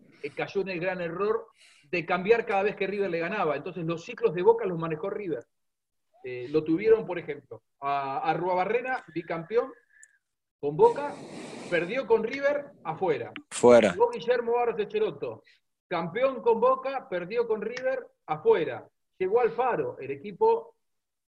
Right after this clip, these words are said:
Speaker 1: quedó eliminado contra River afuera, después terminaron saliendo campeones. Ahora llegó Miguel Ángel Russo, digo, pero Boca, eh, cuando vos te pones a trabajar, no confiado en tus convicciones, sino pensando en lo que hace el otro,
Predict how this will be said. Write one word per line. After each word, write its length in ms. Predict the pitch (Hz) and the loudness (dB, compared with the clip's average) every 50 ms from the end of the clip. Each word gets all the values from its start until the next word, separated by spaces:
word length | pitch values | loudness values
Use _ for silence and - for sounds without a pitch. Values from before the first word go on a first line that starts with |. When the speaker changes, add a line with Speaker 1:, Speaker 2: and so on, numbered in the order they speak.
| _ _ _ _ | _ _ _ _
Speaker 1:
quedó 200 | - 147 156 170 180 | -4 -2 -2 -2 -2
eliminado 400 | 180 180 180 196 202 196 190 190 | -4 -4 -4 -2 0 0 0 -2
contra 240 | 180 175 - 180 | -6 -6 -6 -6
River 380 | 185 196 233 254 262 269 269 262 - - _ _ _ _ _ - | -4 -4 -6 -4 -4 -4 -4 -4 -10 -18 _ _ _ _ _ -8
afuera, 500 | - 151 - - 269 277 240 185 - - - | -8 -8 -6 -2 0 0 0 0 0 -8 -12
después 240 | - - - 160 160 | -14 -8 -8 -8 -8
terminaron 320 | 170 160 165 175 170 160 | -8 -10 -10 -12 -12 -8
saliendo 280 | 165 160 170 170 160 156 | -6 -6 -6 -4 -6 -6
campeones. 560 | - 160 185 - 240 233 196 151 123 120 - _ _ _ - | -6 -8 -8 -2 0 0 0 0 -4 -12 -18 _ _ _ -8
Ahora 360 | 127 123 151 170 190 190 185 - _ _ _ | -6 -4 -2 -2 -2 -4 -6 -10 _ _ _
llegó 180 | - 147 156 165 | -10 -6 -6 -4
Miguel 240 | 160 160 160 165 170 | -4 -4 -6 -6 -6
Ángel 240 | 175 165 - 175 175 | -8 -8 -8 -8 -8
Russo, 300 | 220 254 220 - - 151 | -6 -6 -6 -6 -6 -6
digo, 320 | 160 165 160 143 - - _ _ _ _ - | -4 -2 -4 -4 -6 -10 _ _ _ _ -8
pero 160 | 135 143 156 | -4 -2 2
Boca, 440 | 196 226 226 226 208 196 165 - - _ _ _ - | 2 2 2 2 -2 -2 -4 -6 -10 _ _ _ -14
eh, 520 | 131 120 117 117 120 117 117 113 113 113 110 | -10 -8 -6 -6 -6 -6 -6 -6 -8 -10 -8
cuando 240 | - 123 123 123 143 | -10 -10 -6 -4 -4
vos 120 | 190 202 | -4 -4
te 100 | 196 185 | -4 -6
pones 260 | 160 170 170 180 165 | -6 -6 -10 -10 -10
a 80 | 180 160 | -10 -8
trabajar, 540 | 160 156 143 143 139 - - 139 120 - - - - - - _ _ _ _ _ _ 160 170 | -8 -6 -6 -6 -8 -8 -10 -12 -12 -12 -14 -20 -20 -20 -20 _ _ _ _ _ _ -8 0
no 200 | 185 226 247 233 | 2 4 4 6
confiado 720 | - 226 226 220 - 220 233 240 220 196 170 143 123 - - | 4 2 2 2 -2 -2 -2 0 0 2 0 -2 -2 -4 -10
en 140 | 120 120 - | -14 -12 -10
tus 160 | - 156 151 | -10 -10 -4
convicciones, 640 | - 160 151 151 156 - - - - 175 143 123 - _ | -2 -2 -2 -2 -6 -10 -4 -4 -4 -4 -4 -8 -12 _
sino 200 | _ - 180 - | _ -12 -10 -8
pensando 440 | 180 170 175 - - 196 185 180 | -8 -10 -10 -8 -8 -8 -8 -8
en 60 | 175 165 | -6 -6
lo 100 | 160 160 | -6 -6
que 120 | - 170 | -6 -10
hace 180 | 175 - - 156 | -10 -8 -8 -6
el 80 | 165 | -6
otro, 380 | 196 - - 226 226 - - | -4 -2 2 2 2 2 0